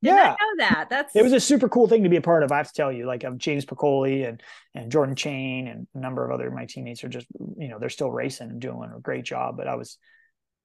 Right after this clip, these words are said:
Speaker 2: I was thrilled to be a part of it. I look back very fondly on that time in my life. It was good.
Speaker 1: Yeah. Um, cool. So let me go back to the question. So how do you get your training in?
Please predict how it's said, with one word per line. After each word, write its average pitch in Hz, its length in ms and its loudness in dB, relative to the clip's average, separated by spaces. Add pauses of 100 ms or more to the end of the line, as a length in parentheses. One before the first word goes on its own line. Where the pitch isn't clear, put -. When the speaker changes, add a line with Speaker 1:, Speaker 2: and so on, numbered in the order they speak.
(160)
Speaker 2:
I 151 120 2
was 135 220 0
thrilled 139 380 4
to 123 60 -8
be 120 120 -8
a 113 60 -8
part 117 240 -6
of 113 80 -12
it. 127 140 -10
I 135 60 -4
look 123 180 -6
back 120 200 -6
very 123 160 -4
fondly 123 380 -10
on 123 120 -14
that 127 180 -14
time 123 220 -14
in 120 80 -14
my 117 120 -12
life. 120 300 -14 (140)
It - 20 -10
was 135 120 -12
good. - 220 -12 (800)
Speaker 1:
Yeah. 185 420 -10 (680)
Um, 233 840 0 (300)
cool. 285 540 -2 (280)
So 277 500 2 (640)
let 277 120 -6
me 370 120 -2
go 381 160 -4
back 302 200 0
to - 60 -8
the 262 100 -2
question. 214 640 -4
So 247 240 0
how 277 320 0
do 359 60 -2
you 370 160 0
get 254 200 -2
your 254 160 -2 (140)
training 214 480 -6
in? 156 460 -10